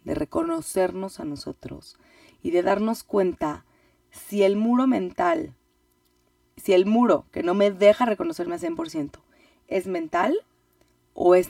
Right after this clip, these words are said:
social. ¿Qué tan es in-, tan importante esta parte colectiva en donde yo puedo quedarme a un lado y decidir quedó bien, quedó bien, quedó bien, quedó bien y dejo de quedar bien conmigo mismo o conmigo misma?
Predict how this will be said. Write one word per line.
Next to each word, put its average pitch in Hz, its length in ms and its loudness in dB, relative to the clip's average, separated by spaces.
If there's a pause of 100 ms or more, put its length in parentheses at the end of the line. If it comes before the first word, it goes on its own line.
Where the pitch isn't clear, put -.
(100)
social. 170 920 2 (920)
¿Qué 208 120 4
tan 240 360 4
es 240 160 0
in-, 233 140 0 (100)
tan 220 240 0
importante 202 720 0
esta 190 160 -8
parte - 300 -6
colectiva 185 840 -6 (500)
en 330 100 -8
donde 330 240 -4
yo 339 140 0
puedo 208 260 -2
quedarme 175 360 -4
a 180 40 -4
un 180 140 -2
lado 151 320 -2 (320)
y - 80 -6
decidir 196 420 -4
quedó 349 220 0
bien, 330 240 -2
quedó - 180 -4
bien, 160 240 -4
quedó 156 220 -6
bien, 151 220 -4
quedó 147 180 -8
bien 143 340 -4 (320)
y - 80 -8
dejo 320 240 -4
de 311 60 -4
quedar 147 260 -4
bien 147 160 -4
conmigo 139 320 -6
mismo 135 360 -8
o - 20 -10
conmigo 131 340 -10
misma? 131 380 -14